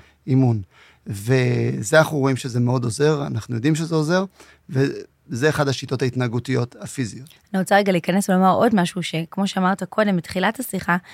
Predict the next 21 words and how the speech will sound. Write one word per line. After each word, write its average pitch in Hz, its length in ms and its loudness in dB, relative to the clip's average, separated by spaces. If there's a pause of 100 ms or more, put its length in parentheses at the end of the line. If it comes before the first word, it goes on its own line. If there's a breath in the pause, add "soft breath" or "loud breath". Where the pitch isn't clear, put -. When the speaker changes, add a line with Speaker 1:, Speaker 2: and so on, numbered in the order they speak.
(380 loud breath)
Speaker 2:
צפייה 208 280 4
בחדשות 196 680 2
ובסרטונים 185 540 0
ברשתות 190 400 0
החברתיות, 185 680 0
ושיח, 202 600 0
אה, 165 240 0
ולופ 185 320 0
מאוד 190 200 2
גדול, 220 320 4 (440 loud breath)
זה 165 140 0
משהו 185 240 0
שמאוד 175 260 0
גורם 175 220 0
להפרשה 170 340 0
של 170 280 0
קורטיזול, 233 480 2
הורמון 175 260 4
הסטרס. 165 480 -4 (180)
אז 165 160 -10
כאילו, 311 480 0